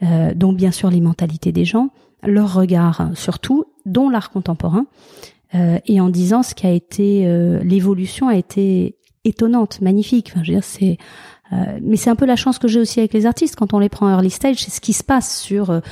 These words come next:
justement, mettons une période de cinq, dix ans. C'est, c'est génial de voir que, euh, euh, mais c'est le même émerveillement, je pense, que des parents ont quand ils ont un enfant de, d'un an et puis il arrive à,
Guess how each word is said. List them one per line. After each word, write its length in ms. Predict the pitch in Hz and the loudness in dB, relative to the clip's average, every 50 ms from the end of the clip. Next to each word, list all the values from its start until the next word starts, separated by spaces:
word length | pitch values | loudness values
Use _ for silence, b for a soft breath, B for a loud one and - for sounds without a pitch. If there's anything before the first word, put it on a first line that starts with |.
| B B B B | B B B B
justement, 480 | - 196 - - 247 254 285 294 262 | -6 -4 -2 0 0 0 0 0 0
mettons 220 | 208 175 - - 196 | -2 -2 -2 0 -2
une 100 | 190 175 | 0 0
période 240 | - 175 180 202 | 2 2 2 2
de 80 | 185 175 | 0 -2
cinq, 260 | 160 - - 185 180 | -2 0 0 2 2
dix 240 | 170 175 180 170 190 | 2 0 0 0 2
ans. 140 | 254 294 294 b b b b b | 0 0 0 b b b b b
C'est, 280 | b - - - 180 - - | b -8 -4 -2 -2 -2 -2
c'est 200 | - - - 196 | -8 -8 -6 -2
génial 460 | 170 185 214 247 285 269 214 196 180 b b b b b b b b | 0 2 2 2 2 2 2 0 -2 b b b b b b b b
de 100 | 185 185 | -6 -4
voir 360 | 180 175 196 208 226 - - - | -2 0 0 0 0 -2 -6 -8
que, 120 | - 196 | -4 -2
euh, 400 | 196 196 190 175 170 170 170 175 - B B B B B B B - | 0 2 2 2 2 2 0 -2 -4 B B B B B B B -6
euh, 300 | 196 196 180 175 185 196 196 | -4 -4 -2 -2 -2 -2 0
mais 80 | 202 | 0
c'est 140 | 190 - 208 | 0 0 2
le 40 | 196 | 2
même 160 | 214 214 214 | 2 2 2
émerveillement, 640 | 208 190 202 196 185 170 175 175 170 170 180 220 | 2 2 2 2 2 2 4 4 2 2 2 2
je 80 | 226 - | 0 0
pense, 160 | - 190 185 | -2 -4 -4
que 100 | - - | -2 -2
des 120 | 170 170 - | -2 -2 0
parents 240 | - 175 165 196 208 | 0 2 2 2 2
ont 140 | 208 208 208 | 0 0 -2
quand 260 | - 175 165 - - | -2 -4 -4 -2 -4
ils 140 | 170 175 180 | -2 0 2
ont 60 | 175 | 2
un 140 | 165 165 165 | 2 2 2
enfant 300 | 165 - - - 180 180 | 0 -2 0 0 0 0
de, 280 | 160 160 160 160 160 | 2 0 0 0 0
d'un 220 | 160 165 160 160 170 | 0 2 2 2 2
an 160 | 202 240 233 | 2 2 0
et 80 | 185 | 0
puis 220 | - - - 170 170 | -2 -2 -2 0 0
il 80 | 165 | 0
arrive 320 | 165 160 147 180 190 196 190 | 0 0 0 0 0 0 0
à, 220 | 165 165 165 160 | -2 -4 -4 -8